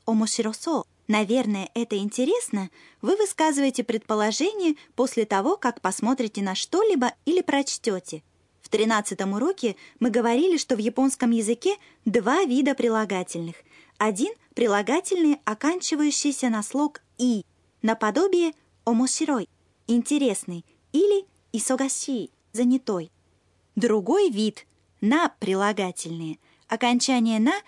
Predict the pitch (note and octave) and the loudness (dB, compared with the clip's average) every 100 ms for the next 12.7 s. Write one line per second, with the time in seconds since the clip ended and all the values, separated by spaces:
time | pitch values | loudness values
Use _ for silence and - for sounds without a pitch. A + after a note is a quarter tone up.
0 | - - A3 G#3+ G#3+ D4+ F#4+ - B3 A3 | -10 0 2 2 2 2 2 0 -2 0
1 | G#3+ F#3 _ - A3+ F#3+ D#4+ F#4 D#4 C4+ | -2 -2 _ -2 -2 2 0 2 2 2
2 | A#3+ F#3+ G#3+ D#4+ F#4+ - - C4 C#4 - | 0 0 0 2 0 -2 -2 2 2 2
3 | B3 - A#3+ - G#3+ G3 F3 F3 E3+ E3 | -2 -2 -2 -4 -4 -4 -6 -8 -8 -10
4 | _ _ _ _ _ A3 F#3+ B3+ A4 E4+ | _ _ _ _ _ -2 2 0 2 0
5 | G3+ G#3 F#3+ - _ _ _ - - B3+ | 0 -2 -4 -10 _ _ _ -20 -4 0
6 | B3+ C4 - _ _ _ - - G#3 B3 | 2 0 -4 _ _ _ -14 -4 0 0
7 | C4 D4+ F3+ E3 E3 _ _ _ _ _ | 0 -2 -2 -6 -12 _ _ _ _ _
8 | _ - G#3+ A3 A3+ A3+ G3 G#3+ A3+ A#3+ | _ 0 2 2 2 0 0 0 0 -2
9 | A3 - F3 - - - F4 G4+ - _ | -4 -6 -12 -12 -10 -6 -2 -4 -6 _
10 | _ _ A3+ A#3 B3 B3 C#4+ A#3 G3 G#3 | _ _ -4 0 0 2 2 0 0 -2
11 | A3 B3 B3 B3 G3 F#3 G3+ D#4+ A#4 D#4+ | 0 0 0 -2 -4 -4 -2 -2 -2 -4
12 | F#3 E3 _ _ _ - | -4 -8 _ _ _ -20